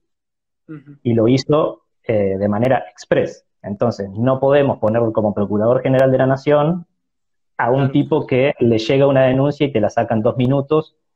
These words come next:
Speaker 2: ¿Por qué? Porque Cristina en su momento era la presidenta y al tipo le cayó cuando Cristina era presidente.
Speaker 1: Claro.
Speaker 2: Eh,
Speaker 1: No, es muy serio.
Speaker 2: y la verdad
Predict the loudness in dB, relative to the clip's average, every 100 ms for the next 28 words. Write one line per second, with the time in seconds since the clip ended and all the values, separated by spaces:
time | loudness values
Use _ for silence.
0 | _ -6 -4 0 0 0 -2 -4 -4 -2
1 | 0 0 0 -2 -2 0 2 2 0 -2
2 | 0 0 2 0 0 0 0 0 0 0
3 | 0 -2 -4 -4 -4 -4 -6 -2 0 -2
4 | -8 _ _ _ _ _ _ _ _ -20
5 | -20 _ _ _ _ _ _ _ _ _
6 | _ _ -2 0 2 2 2 0 -4 -10
7 | -12 -12 -20 _ _ _ _ _ _ _
8 | _ _ _ -2 2 4 4 2 2